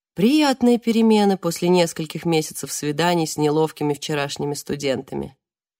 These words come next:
Мап самую капельку возгордилась, взяв его под руку.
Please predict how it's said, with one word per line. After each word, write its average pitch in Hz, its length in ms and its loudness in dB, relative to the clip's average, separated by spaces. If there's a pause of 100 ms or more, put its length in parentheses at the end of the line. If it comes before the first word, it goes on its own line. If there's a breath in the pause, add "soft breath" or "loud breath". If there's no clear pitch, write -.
(500)
Мап 185 280 2
самую 175 360 0
капельку 165 440 -4
возгордилась, 160 920 -4 (240)
взяв 135 360 -8
его 139 220 -6
под 131 280 -6
руку. - 340 -16